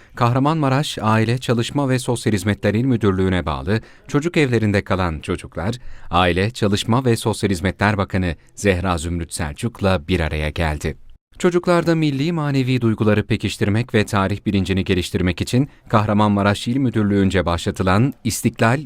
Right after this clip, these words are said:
İlham Verir projesiyle çocuk evlerinde kalan çocuklar, halk kahramanlarından oluşan el emeği, göz nuru, örgü bebekler yaptılar.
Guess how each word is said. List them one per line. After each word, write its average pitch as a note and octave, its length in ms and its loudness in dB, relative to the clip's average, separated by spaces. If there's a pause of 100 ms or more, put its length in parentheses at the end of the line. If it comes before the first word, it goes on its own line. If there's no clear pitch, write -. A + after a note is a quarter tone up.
(120)
İlham G#2+ 480 0
Verir E2+ 380 -2
projesiyle F#2 760 0 (340)
çocuk E3 300 0
evlerinde B2+ 480 2
kalan G2+ 320 0
çocuklar, F#2+ 500 -2 (320)
halk G2 240 0
kahramanlarından F#2 840 -2
oluşan G2 480 0 (100)
el A#2 140 0
emeği, G#2 460 2
göz B2 300 0
nuru, A2 500 2
örgü G2+ 360 2
bebekler G#2+ 520 2
yaptılar. D2+ 640 -8